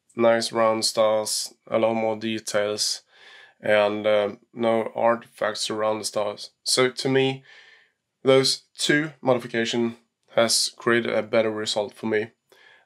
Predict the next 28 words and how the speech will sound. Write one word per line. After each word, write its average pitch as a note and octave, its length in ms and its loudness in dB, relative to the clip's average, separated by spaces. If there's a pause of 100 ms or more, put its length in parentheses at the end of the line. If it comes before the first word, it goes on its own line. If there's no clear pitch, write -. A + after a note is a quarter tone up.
(120)
Don't A#2+ 420 2
know A2+ 360 0
if A#2 240 -8
it A2 200 -6 (180)
is - 460 -2 (180)
the A2 460 -12 (260)
new A#2 240 2
secondary A2 460 -2
mirror A2 360 -4 (120)
or A#2 240 0
the A#2 100 -8
fan A2 300 0
mod, G#2+ 400 -2 (1000)
possibly A2 360 0
both, A2+ 500 -4 (420)
um, G#2+ 560 0 (140)
hopefully A#2+ 340 -4
both, A2+ 400 0 (560)
um, G2 380 -4 (480)
but A2 140 4
I A2+ 180 2
get A2+ 220 -2
a A2+ 80 -2
lot A2 320 0 (120)
of, G#2+ 300 -6 (580)
uh, G#2 300 -6 (260)
much A#2 300 -8
more G#2 260 -8